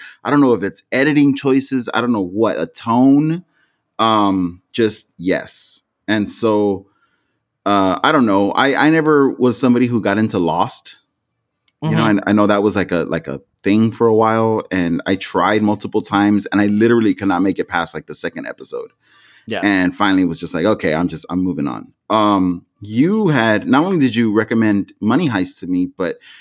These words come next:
Speaker 1: you also shared an interesting experience you had with Ozark.
Speaker 2: Oh, it causes me so much anxiety. Like,
Speaker 1: <laughs> I wanna
Speaker 2: I,
Speaker 1: hear about
Speaker 2: I
Speaker 1: this.
Speaker 2: can't, I can't watch, mm, too many episodes of that at night because I,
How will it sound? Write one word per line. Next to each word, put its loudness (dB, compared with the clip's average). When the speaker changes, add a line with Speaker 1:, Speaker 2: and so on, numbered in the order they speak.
Speaker 1:
you 4
also 0
shared 0
an -2
interesting -4
experience -4
you -8
had -6
with -8
Ozark. -8
Speaker 2:
Oh, 2
it 0
causes -2
me -6
so -6
much -6
anxiety. -4
Like, -2
Speaker 1:
<laughs> -14
I 0
wanna -2
Speaker 2:
I, 2
Speaker 1:
hear 2
about 0
Speaker 2:
I 2
Speaker 1:
this. -6
Speaker 2:
can't, 2
I 2
can't 0
watch, 2
mm, -8
too -6
many -2
episodes 0
of -4
that 2
at 0
night -4
because -2
I, 0